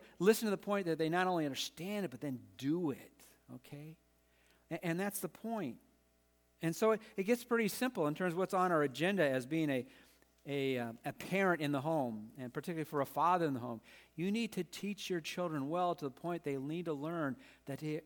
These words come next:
they are to obey people who are in authority. And, and for us in our culture today, that, that sounds almost harsh, you know, learning to obey. And yet, we all need to do that. And we already illustrate that, whether it be in school or at work or in the military or whatever it might be, that that's,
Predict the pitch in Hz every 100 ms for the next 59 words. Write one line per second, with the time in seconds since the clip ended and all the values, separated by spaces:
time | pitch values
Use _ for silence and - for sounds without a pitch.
0 | - 147 147 139 - 123 117 127 131 170
1 | 185 - 208 220 - 127 135 127 117 117
2 | 123 151 151 143 120 95 - _ _ _
3 | _ _ _ _ _ _ _ _ _ -
4 | 190 196 180 - 240 311 196 202 214 196
5 | 175 156 143 170 165 185 202 240 202 170
6 | - - 175 208 175 147 139 - - -
7 | - - 151 135 - - - 117 117 117
8 | _ _ _ - 135 170 185 165 160 151
9 | 139 113 135 131 107 117 139 185 202 -
10 | - - _ _ 170 185 175 208 214 170
11 | 139 143 120 131 120 113 127 160 156 147
12 | 143 160 151 - 120 120 117 127 120 127
13 | 120 - 156 156 151 123 131 139 143 143
14 | 127 113 113 139 147 - 139 131 123 120
15 | 131 123 117 117 113 139 143 117 110 147
16 | 160